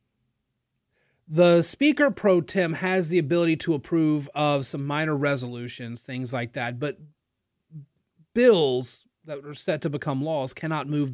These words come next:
through the House, cannot be assigned in the House without an actual speaker. There was an attempt to give the Speaker Pro Tem more power, and the Democrats voted against that. So the House is stuck in stalemate right now. And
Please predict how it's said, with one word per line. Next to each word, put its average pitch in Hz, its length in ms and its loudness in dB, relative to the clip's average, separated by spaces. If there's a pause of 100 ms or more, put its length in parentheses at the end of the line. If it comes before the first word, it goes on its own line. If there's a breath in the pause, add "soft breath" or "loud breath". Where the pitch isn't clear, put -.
(140)
through 147 160 -4
the 123 100 -6
House, 175 260 -4
cannot 139 340 -6
be 135 140 -4
assigned 143 540 -6
in 127 120 -4
the 120 80 -8
House 120 640 -8 (800)
without 156 380 4
an 139 160 -2
actual 135 560 -2
speaker. 202 560 -2
There 151 160 2
was 165 140 2
an 151 80 -2
attempt 247 540 -2
to 190 140 0
give 180 320 2
the 165 80 -2
Speaker 156 380 -2
Pro 131 260 0
Tem 143 300 -2
more 131 200 2
power, 151 420 4
and 131 200 0
the 131 80 0
Democrats 135 640 -4
voted 127 300 -2
against 117 380 -6
that. 123 220 -4 (320 soft breath)
So - 120 -2
the 226 120 4
House 240 300 2
is 185 140 2
stuck - 500 -6 (140)
in 143 140 -6
stalemate 135 520 0
right 104 300 -10
now. - 280 -20 (1400)
And 170 420 4